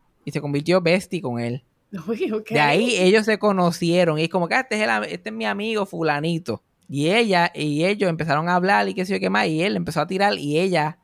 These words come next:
Speaker 1: no le gustaba porque no era su tipo. Y mientras esto estaba pasando, el tipo hacía cuentas de Tinder falsas con burner phones, con tipos de que, de que eran los gustos de ella, pa' machar con ella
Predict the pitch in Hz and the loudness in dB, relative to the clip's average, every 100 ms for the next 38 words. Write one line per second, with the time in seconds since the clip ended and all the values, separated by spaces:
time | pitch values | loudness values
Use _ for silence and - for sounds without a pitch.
0 | _ _ - 147 160 175 180 185 175 156 | _ _ -2 2 2 2 2 4 4 2
1 | 131 131 147 139 - 123 - - _ _ | 0 2 2 -2 -6 -8 -8 -16 _ _
2 | _ _ _ _ _ 135 156 143 139 123 | _ _ _ _ _ -4 0 0 0 2
3 | 175 226 220 226 240 - - 214 202 170 | 2 0 2 2 4 2 0 0 0 -2
4 | 117 120 _ _ - 139 151 185 208 202 | -6 -12 _ _ -4 -4 -2 -2 0 0
5 | - - _ _ _ - 151 165 196 202 | -4 -20 _ _ _ 2 2 2 -4 0
6 | 202 190 214 _ _ _ _ - 196 190 | 0 0 -6 _ _ _ _ 2 2 2
7 | 196 190 170 165 185 185 170 156 151 156 | 0 0 -2 0 0 4 4 4 2 0
8 | 160 - 87 _ _ - 131 135 151 170 | 0 -8 -10 _ _ -2 0 4 6 6
9 | 170 135 - 107 107 107 - - _ _ | 4 0 0 -2 -2 -6 -10 -16 _ _
10 | _ _ _ _ _ - 131 - 151 180 | _ _ _ _ _ -2 -2 0 0 2
11 | 180 165 160 156 147 127 156 147 139 139 | 2 2 2 0 -2 -6 -6 0 0 0
12 | 135 139 160 180 170 165 156 165 - 180 | -2 2 2 4 4 2 0 -2 0 -2
13 | 151 117 120 127 123 120 120 135 170 220 | 0 0 0 0 0 0 -2 0 0 0
14 | 220 147 123 135 185 | 0 0 0 -2 -6